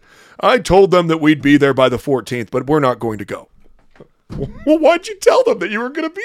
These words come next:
there? "Well, 'cause I'm a liar. That's just what I do." Um, there's no evidence in all of the twelve thousand documents of Joseph Smith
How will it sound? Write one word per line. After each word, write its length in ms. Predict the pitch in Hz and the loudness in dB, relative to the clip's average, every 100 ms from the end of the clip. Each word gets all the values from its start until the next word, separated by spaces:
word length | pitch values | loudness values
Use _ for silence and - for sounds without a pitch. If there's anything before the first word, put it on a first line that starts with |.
| 466 | -8
there? 180 | - - | -10 -10
"Well, 200 | 175 349 | -14 -12
'cause 180 | 165 | -6
I'm 160 | 160 247 | -4 -2
a 40 | |
liar. 420 | 233 294 330 190 135 | 0 2 0 -2 -2
That's 180 | 170 | -4
just 240 | - 196 - | -2 -4 -2
what 120 | 240 | -2
I 80 | 262 | -2
do." 300 | - 339 - - - - - 127 - - | -2 -4 -6 -14 -20 -20 -20 -20 -20 -4
Um, 300 | 165 165 156 _ _ _ _ _ _ _ _ _ _ _ _ _ _ _ _ _ _ | 0 0 -2 _ _ _ _ _ _ _ _ _ _ _ _ _ _ _ _ _ _
there's 280 | 165 175 151 | 0 0 -2
no 400 | 160 196 262 226 | -2 0 0 0
evidence 680 | 113 90 78 73 - - _ _ _ - | -6 -14 -20 -20 -20 -20 _ _ _ -6
in 260 | 147 147 _ - | -6 -6 _ -4
all 320 | 185 233 220 | -2 -2 -2
of 60 | 127 | -6
the 120 | 101 | -8
twelve 640 | - - 190 226 277 226 | -6 0 4 4 2 -2
thousand 800 | - _ - 190 190 196 196 190 | -14 _ -10 -8 -6 -6 -6 -6
documents 520 | 147 117 - 104 95 | -6 -6 -12 -18 -16
of 120 | 104 | -16
Joseph 340 | 107 104 101 107 | -14 -14 -14 -14
Smith 440 | - 90 78 _ | -14 -16 -20 _